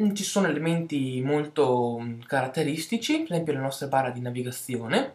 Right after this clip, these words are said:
che abbiamo già visto come personalizzare, quindi se cambiamo il nome qua accanto, per esempio il mio blog, cambierà anche qua nella barra di navigazione.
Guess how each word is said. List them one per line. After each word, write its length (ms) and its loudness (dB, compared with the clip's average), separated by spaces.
che 100 -8
abbiamo 120 2
già 80 -2
visto 300 -4
come 160 -2
personalizzare, 800 -4
quindi 220 -4
se 160 -8
cambiamo 420 -6
il 100 -6
nome 320 -4
qua 200 4
accanto, 640 -2
per 100 -2
esempio 520 -4
il 260 -8
mio 440 -6
blog, 640 -2
cambierà 340 8
anche 240 -2
qua 120 4
nella 180 2
barra 200 2
di 100 -4
navigazione. 840 -6